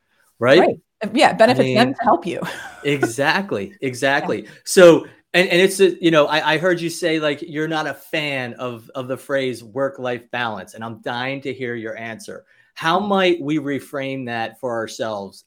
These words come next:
Speaker 1: and why?
Speaker 2: Well, I think, I mean, especially in the past two years, right, Mike, like, like, work-life balance, it's work and life are happening in the same space for many people. So the idea of, "I need to give fifty percent," I think the word im-, balance implies that there's an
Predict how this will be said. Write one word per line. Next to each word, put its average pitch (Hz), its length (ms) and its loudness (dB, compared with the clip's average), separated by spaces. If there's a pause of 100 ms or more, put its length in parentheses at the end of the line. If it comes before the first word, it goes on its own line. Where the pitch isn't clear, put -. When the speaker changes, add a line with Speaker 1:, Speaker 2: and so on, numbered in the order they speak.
Speaker 1:
and 107 160 -14
why? 98 220 -10 (1000)
Speaker 2:
Well, 214 120 6
I - 20 2
think, 427 180 0
I 247 40 0
mean, 262 120 2
especially 269 300 2
in 247 60 2
the 214 80 0
past 220 260 4
two 202 80 -2
years, 160 180 0
right, 180 140 -2
Mike, 190 160 -4
like, 185 260 -4
like, 180 220 -4
work-life 202 480 2
balance, 196 640 0
it's 180 200 -8
work 220 380 2
and 220 160 2
life 202 240 0
are 208 60 0
happening 202 340 0
in 190 80 -6
the 175 60 -6
same 185 240 -4
space 175 320 -6
for 220 80 -6
many 233 160 -2
people. 269 500 -2 (680)
So - 140 -2
the 247 140 6
idea 240 380 6
of, 208 360 4
"I 214 120 -2
need 233 160 -2
to 240 80 -4
give 214 320 -2
fifty 254 260 -6
percent," 240 320 -6
I 202 60 -8
think 247 140 -4
the 254 100 -2
word 226 160 0
im-, 185 280 -6
balance 180 480 -2
implies 175 460 0
that 175 120 -14
there's 175 200 -4
an 165 120 -6